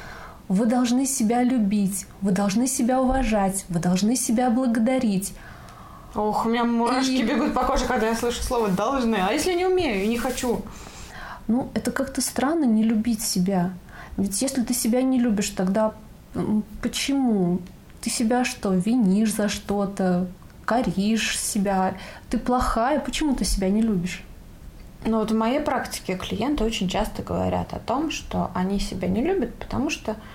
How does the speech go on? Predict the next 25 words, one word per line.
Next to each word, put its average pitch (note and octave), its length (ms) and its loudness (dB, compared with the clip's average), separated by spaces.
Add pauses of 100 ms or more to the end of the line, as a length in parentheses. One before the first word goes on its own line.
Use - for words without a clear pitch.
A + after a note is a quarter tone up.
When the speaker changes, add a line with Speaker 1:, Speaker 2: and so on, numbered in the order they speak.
(480)
Speaker 2:
их D#3+ 180 -2
не G#3 120 2
любили A3+ 260 2
в F3+ 100 2
детстве, E3+ 360 -4
они C4 160 2
не B3+ 180 2
научились G#3 720 0
этого F#3 280 -2
делать, E3 380 -6
они G#3 120 2
боятся F#3+ 500 2
себя D#3+ 300 -6
любить. - 420 -12 (680)
Speaker 1:
Боятся? G#3+ 640 0
Speaker 2:
Или G3+ 320 0
даже F#3+ 240 2
не F#3 120 2
разрешают F#3 720 -2 (260)
себе F3+ 440 -4 (140)
себя F3 380 -4
любить. F3+ 400 -4 (1120)
Speaker 1:
Ну G#3+ 120 4
вот G3+ 160 0
видишь, C#4+ 480 -2